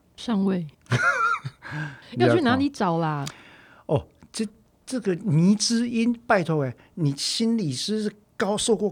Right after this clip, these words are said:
Speaker 2: 高等教育人士，你不知道在网络上去哪里搜寻相关的影片资源哦？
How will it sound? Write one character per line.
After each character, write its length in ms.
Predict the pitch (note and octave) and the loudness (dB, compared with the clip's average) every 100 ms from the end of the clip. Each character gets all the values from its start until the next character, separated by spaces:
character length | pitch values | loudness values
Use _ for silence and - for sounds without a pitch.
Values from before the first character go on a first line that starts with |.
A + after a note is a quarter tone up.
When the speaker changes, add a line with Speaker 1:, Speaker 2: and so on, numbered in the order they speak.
| - | -2
Speaker 2:
高 220 | G#3 G#3 | 0 2
等 200 | F#3+ C3+ B2 | 2 0 2
教 180 | G3 | 2
育 140 | F#3 E3+ | 4 4
人 200 | C#3+ D#3 | 4 2
士， 220 | - D#3+ | 0 0
你 160 | C3+ A#2+ | 0 -2
不 100 | F#3 | -2
知 120 | G#3 | -4
道 80 | F#3+ | -2
在 120 | G3 | -4
网 240 | C3+ G#2+ | -6 -4
络 140 | C#3+ F3+ | -2 0
上 220 | F#3+ D#3 | 0 0
去 160 | F#3 D#3 | 0 2
哪 240 | C3+ E3 | 2 2
里 140 | D3 | 0
搜 400 | G#2 - - E3+ | -2 -2 2 2
寻 260 | E3+ C3 C3 | 2 0 0
相 240 | C3 E3 | 2 0
关 180 | D#3+ E3+ | 2 2
的 120 | D3 | 2
影 160 | B2 A2+ | 0 0
片 200 | C#3 D#3 | 2 2
资 220 | - D#3+ | 2 2
源 260 | D#3 G2 F#2+ | 4 2 0
哦？ 160 | F#2 | -6